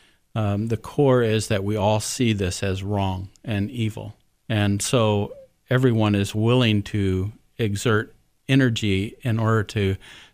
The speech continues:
just tolerate our differences, to put aside our differences, uh, between the secular and the sacred,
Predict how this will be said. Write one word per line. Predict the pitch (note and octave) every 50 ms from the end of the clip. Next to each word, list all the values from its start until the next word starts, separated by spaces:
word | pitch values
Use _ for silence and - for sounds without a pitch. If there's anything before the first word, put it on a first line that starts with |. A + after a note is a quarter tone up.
| _
just | _ - A2+ - -
tolerate | - A#2+ A#2+ A#2+ B2 B2 A#2 A#2 A2+
our | G#2 G2+
differences, | G2 - A#2 - - C3 C3 - - D#3+ E3+ - -
to | - - G#2+ F2+
put | - - A2+ G#2
aside | G2+ - - G2+ G#2 G#2+ G#2
our | G#2 G2
differences, | F2+ F2+ - A2+ A2 - C3+ C3+ - - D#3 D#3+ D#3+ - - - _ _ - _ _ _ _ _ _
uh, | - G#2 F#2+
between | F#2+ G2 F#2+ - - B2 A#2 A2+ A2 G2+
the | G2 F#2+ F#2 F#2
secular | - - A2 G2+ - - A#2 A2+ B2 B2 C3+ B2+
and | G#2+ F#2+ F#2+ F2+
the | F2+ F2+
sacred, | F2+ - - G#2+ G2+ - C#3 D3 D#3+ - -